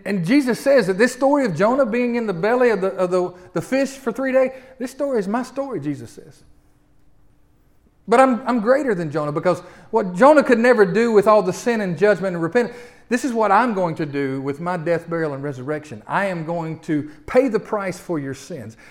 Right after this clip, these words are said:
I'm going to literally take the judgment of God upon myself, Jesus would tell us, for your sake. And I'm going to give you a place to be able to repent and come and follow me. And there you'll find new life.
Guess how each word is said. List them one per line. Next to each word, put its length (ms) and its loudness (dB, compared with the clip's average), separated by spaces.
I'm 180 0
going 240 0
to 100 -6
literally 440 2
take 480 4
the 80 0
judgment 640 2
of 200 -2
God 300 4
upon 420 2
myself, 500 0
Jesus 320 -6
would 140 -6
tell 220 -6
us, 180 -14
for 380 4
your 220 -2
sake. 500 -14
And 180 -4
I'm 160 -2
going 240 -4
to 120 -6
give 400 -6
you 180 -10
a 80 -8
place 720 -12
to 100 -6
be 200 -4
able 180 -6
to 160 -10
repent 480 -12
and 160 -16
come 160 -14
and 100 -16
follow 280 -14
me. 200 -20
And 140 -6
there 80 -4
you'll 160 -8
find 300 -12
new 100 -12
life. 380 -20